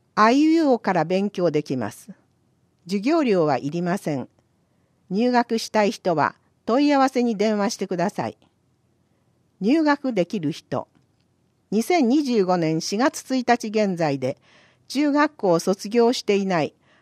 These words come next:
または実質的に十分な教育を受けられないまま、中学校を卒業した十五歳以上の人。また、大阪府以外に住んでいる人は、教育委員会、または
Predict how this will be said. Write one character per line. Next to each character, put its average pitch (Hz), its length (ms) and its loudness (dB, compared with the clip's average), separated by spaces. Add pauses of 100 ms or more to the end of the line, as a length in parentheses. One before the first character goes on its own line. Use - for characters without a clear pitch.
(140)
ま 170 180 -2
た 269 160 -2
は 156 260 2
実 208 400 -4
質 - 120 -12
的 220 260 0
に 190 200 -4
十 254 280 0
分 294 240 0
な 202 120 0
教 269 300 2
育 156 320 0
を - 160 0
受 190 200 -2
け - 20 2
ら 285 100 4
れ 302 140 4
な 226 160 2
い 165 100 0
ま 151 140 0
ま、 147 180 -2 (380)
中 247 220 -2
学 233 240 2
校 - 140 -6
を 165 80 2
卒 175 260 -4
業 190 220 0
し - 100 -8
た 175 160 0
十 247 240 -2
五 190 160 2
歳 220 320 0
以 214 140 -6
上 156 180 -2
の 120 140 -4
人。 - 320 -6 (920)
ま 170 140 -6
た、 170 240 -2 (400)
大 247 120 4
阪 294 380 0
府 240 240 -2
以 294 120 2
外 254 240 2
に 175 100 0
住 285 300 0
ん 196 80 -4
で 165 100 4
い 151 140 -2
る 175 100 -2
人 - 240 -4
は、 127 200 0 (500)
教 294 220 0
育 294 280 0
委 - 40 -8
員 226 260 2
会、 131 320 -4 (160)
ま 175 160 -2
た 226 160 0
は 147 180 0